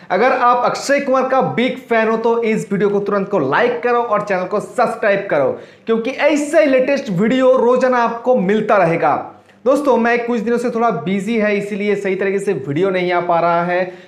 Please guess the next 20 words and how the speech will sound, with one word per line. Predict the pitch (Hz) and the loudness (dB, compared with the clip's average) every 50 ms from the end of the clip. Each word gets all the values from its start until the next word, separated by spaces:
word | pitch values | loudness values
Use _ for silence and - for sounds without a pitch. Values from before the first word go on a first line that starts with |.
| - - | -10 -4
जो | - 202 | 0 2
एक | 208 214 208 208 | 2 2 2 0
movie | 196 196 202 202 185 233 233 | 0 0 0 2 2 0 0
का | 226 233 240 | 0 0 2
announcement | 226 220 196 190 196 214 240 233 233 247 262 254 214 | 2 2 2 2 2 2 0 0 0 0 0 0 2
हो | 185 214 226 | 2 2 2
चुका | 226 226 240 226 233 226 | 0 0 -2 0 0 0
है, | 220 220 226 | 2 0 0
गाना | 220 - 185 170 180 208 226 | 0 0 0 0 2 2 0
भी | 214 247 | 2 2
आ | 240 226 | 2 0
चुका | 220 226 220 214 220 214 | 0 0 -2 -2 -2 -2
था | 214 208 | 0 -2
अक्षय | 190 196 - - 214 202 | -2 -2 -2 -4 -4 -4
कुमार | 208 196 202 196 | -2 -2 -2 -2
का, | 190 190 196 | -2 -2 -4
जो | 185 180 196 | -2 -2 -4
selfie | 190 - - 220 240 254 220 226 277 | -4 -2 0 0 0 0 0 -2 -2
movie | 254 240 220 202 196 220 | -2 -2 -2 -2 -4 -4
का | 214 220 208 202 208 202 - | -2 0 0 0 0 -2 -6